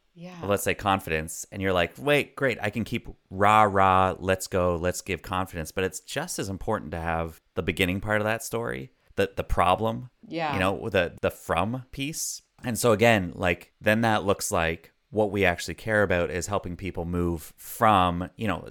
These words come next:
Speaker 2: y-, picture someone walking into Macy's and they're, what, maybe confused about what to buy, what's gonna make them look good, what kind of makeup do I put on? And well, that person, like,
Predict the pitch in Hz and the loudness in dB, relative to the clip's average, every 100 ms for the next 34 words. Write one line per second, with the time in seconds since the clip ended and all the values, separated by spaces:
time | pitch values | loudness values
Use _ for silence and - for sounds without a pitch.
0 | - 90 - - 107 - 95 95 90 82 | -16 -16 -18 -14 -14 -10 -6 -4 -6 -8
1 | 87 80 87 85 87 87 87 87 - 87 | -8 -6 -4 -4 -4 -4 -4 -4 -4 -4
2 | 87 - 85 85 85 - 85 82 82 82 | -6 -8 -8 -8 -8 -8 -6 -4 -6 -8
3 | 80 - 85 78 - 90 92 92 101 95 | -12 -8 -2 -2 -2 -4 -2 0 -2 -6
4 | - 104 - 139 117 82 76 98 95 85 | -8 -10 -4 -2 0 0 -4 -4 -2 -2
5 | - 101 110 - 92 87 82 82 90 113 | -4 -2 -2 -4 -4 0 0 -2 0 0
6 | 113 - 104 95 90 - 87 87 - 95 | 0 -4 -4 -4 -6 -8 -8 -8 -6 -6
7 | 82 92 113 - - 101 92 92 87 98 | -6 -4 -4 -4 -6 -8 -8 -10 -12 -12
8 | 95 87 - 87 87 87 - - 95 98 | -8 -8 -8 -10 -10 -10 -14 -10 -6 2
9 | 107 101 - _ _ 101 107 - 101 104 | 2 2 -4 _ _ 2 2 2 0 0
10 | - 135 160 _ _ - 95 | -4 -8 -10 _ _ 0 0